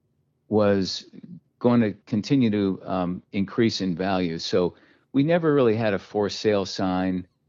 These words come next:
out in front of the facility. And as time wore on, within the last handful of years, we found a, uh, or a partner, uh,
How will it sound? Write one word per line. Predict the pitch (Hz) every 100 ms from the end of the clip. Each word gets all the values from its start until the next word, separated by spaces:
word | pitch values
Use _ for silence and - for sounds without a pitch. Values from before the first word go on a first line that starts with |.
| _ _
out | 95 95
in | -
front | 90 104 98
of | 92
the |
facility. | 87 92 - 110 104 95 90 90 -
And | 98 95 87 _ _ _ _
as | - 110 -
time | - 175 156
wore | 120 113
on, | 107 101 101 101 104
within | 101 104
the | 101 104
last | 107 110 104 - - -
handful | 110 104 - 101
of | 92
years, | 95 95 95 90 87 - _ _ _ _ _
we | 107 113 113
found | 117 - 107 104 104 98 -
a, | 104 95 95
uh, | 90 87
or | 87 107
a | 92
partner, | - 156 113 98 87 _ -
uh, | 87